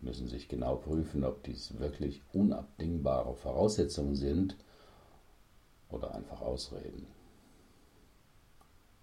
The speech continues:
Steve Jobs fing in der Garage seiner Eltern mit ein paar tausend geborgter Dollar an. Diesen Blog fing ich aus Neugierde an. Meine beiden Bücher schrieb ich, indem ich ein Dreivierteljahr morgens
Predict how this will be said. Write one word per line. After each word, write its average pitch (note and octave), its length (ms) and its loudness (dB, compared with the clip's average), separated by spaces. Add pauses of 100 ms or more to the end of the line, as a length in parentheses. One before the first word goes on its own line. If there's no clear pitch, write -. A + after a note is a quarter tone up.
(120)
Steve - 340 -10
Jobs - 280 -4
fing C2+ 180 0
in B1+ 80 -2
der B1 100 -2
Garage C#2+ 400 2
seiner D2 220 2
Eltern D2+ 260 2
mit D2+ 100 2
ein C2+ 140 2
paar C#2+ 220 2
tausend C#2 400 0
geborgter C#2 420 0
Dollar D2 380 2
an. A#1 240 -6 (1500)
Diesen A#1+ 280 -4
Blog A#1+ 240 -2
fing B1+ 180 -4
ich B1 160 -4
aus B1+ 140 -4
Neugierde E2+ 520 4
an. G#1 280 -4 (180)
Meine B1+ 160 0
beiden D2 320 4
Bücher E2+ 320 4
schrieb D#2+ 300 2
ich, D2+ 260 0
indem C2+ 300 0
ich C2 200 -6
ein C2+ 120 -2
Dreivierteljahr D2 560 2
morgens C#2+ 500 0